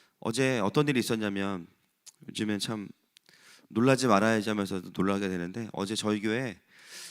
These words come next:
그 용산역과 서울역에서 이제 노숙자들 사역을 하시는 교회가 있습니다.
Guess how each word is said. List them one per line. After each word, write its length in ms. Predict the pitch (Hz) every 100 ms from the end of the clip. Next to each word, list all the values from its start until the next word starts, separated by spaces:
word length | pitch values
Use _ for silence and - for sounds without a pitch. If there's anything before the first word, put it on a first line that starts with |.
| - _
그 140 | - 101
용산역과 1000 | 113 147 170 160 147 139 - 107 - 110
서울역에서 880 | 165 185 180 143 113 123 117 80 - _ _ _ _ _ _
이제 140 | - 90
노숙자들 640 | 120 165 - 156 135 120
사역을 360 | 135 160 151 143
하시는 600 | 135 131 117 107 98 -
교회가 280 | - 107 104
있습니다. 480 | 85 - 80 82